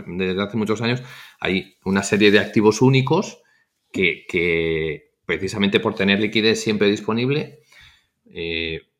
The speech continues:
los podemos comprar, además a un precio de derribo en, en, en un momento determinado. Y, y realmente septiembre fue un mes terrible para la economía inglesa y para, para la libra. ¿Sabes? No sé si recuerdas,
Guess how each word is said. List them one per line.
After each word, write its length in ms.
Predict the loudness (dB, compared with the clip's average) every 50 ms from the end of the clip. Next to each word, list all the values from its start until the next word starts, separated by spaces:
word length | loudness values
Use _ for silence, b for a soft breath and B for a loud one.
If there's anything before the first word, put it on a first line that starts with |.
| _ _
los 220 | -8 -6 -6 -6 -4
podemos 340 | -4 -2 -2 -2 -2 -2
comprar, 540 | -2 -2 -2 0 0 0 0 -2 -4 -8 -12 -12
además 340 | -10 -8 -6 -6 -6 -4 -4
a 40 | -4
un 80 | -2
precio 300 | -2 -2 -2 0 0 0
de 80 | 2 2
derribo 560 | 0 2 2 2 2 2 0 -2 -4 -8 -12 -10
en, 420 | -10 -8 -8 -8 -8 -10 -12 -12 -14
en, 400 | -14 -12 -12 -10 -12 -12 -14 -16 -16
en 120 | -12 -8
un 80 | -6 -4
momento 320 | -4 -4 -4 -6 -6 -6
determinado. 500 | -8 -8 -8 -12 -10 -8 -8 -6 -6 -6
Y, 220 | -6 -6 -8 -10 b b b b b b b
y 100 | -10 -6
realmente 360 | -4 -2 0 0 0 0 0
septiembre 720 | -2 -2 -4 -4 -6 -4 _ 2 2 2 2 2 0 -2 -2
fue 260 | -2 -2 0 0 2
un 180 | 2 2 2
mes 300 | 2 2 0 -2 -6 -8
terrible 640 | -8 -6 -4 -2 0 0 0 0 -2 -4 -4 -8 _ _ _ _ _ _ _ _ _ _ _ _ _ _ _ _ -16 -8
para 220 | -6 -4 -2 -2
la 100 | -4 -4
economía 460 | -6 -6 -6 -8 -6 -2 0 2 2 2
inglesa 580 | 2 2 2 2 0 0 -2 -6 -8 -6 -4
y 120 | -6 -6 -6
para, 580 | -8 -10 -10 -8 -10 -10 -12 -14 -16 -18 _
para 580 | -16 -16 -14 -14 -16 -16 -16 -18 -18 -16 -16 -12
la 100 | -6 -2
libra. 420 | -2 -2 -2 -4 -10 -14 _ _ _ _ _ _ _ _ _ -14
¿Sabes? 200 | -10 -10 -8 -8
No 140 | -8 -8 -10
sé 100 | -10 -10
si 160 | -6 -4 -2
recuerdas, 540 | -2 -2 -2 -2 -2 0 0 -2 -4 -4